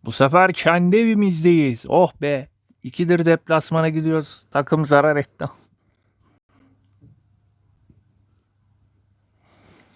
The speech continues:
Dakika on beş. Vitor Hugo. Çekti. Çekemedi.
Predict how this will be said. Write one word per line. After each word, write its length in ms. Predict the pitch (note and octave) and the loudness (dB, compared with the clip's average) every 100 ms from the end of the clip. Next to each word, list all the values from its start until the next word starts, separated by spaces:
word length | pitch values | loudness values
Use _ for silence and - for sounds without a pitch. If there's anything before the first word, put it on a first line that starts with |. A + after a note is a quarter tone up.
| - | -12
Dakika 360 | G2 - - C3+ | -12 -10 0 2
on 180 | C#3 | 2
beş. 560 | C#3+ B2 - - - - _ _ _ _ _ _ _ _ _ _ _ _ _ _ | 2 0 -2 -12 -14 -16 _ _ _ _ _ _ _ _ _ _ _ _ _ _
Vitor 460 | A#2+ A#2+ B2 - C#3 | -6 -2 0 2 2
Hugo. 420 | D3+ C#3 D3+ B2 - _ _ _ _ _ _ _ | 0 0 0 -2 -10 _ _ _ _ _ _ _
Çekti. 600 | - B2 - F3+ G3 G3 _ | -12 -10 -6 0 2 0 _
Çekemedi. 840 | - A#2 A2+ D3 D#3 D3+ E3+ G#3 G#3 | -10 -10 -2 -2 0 2 2 2 -2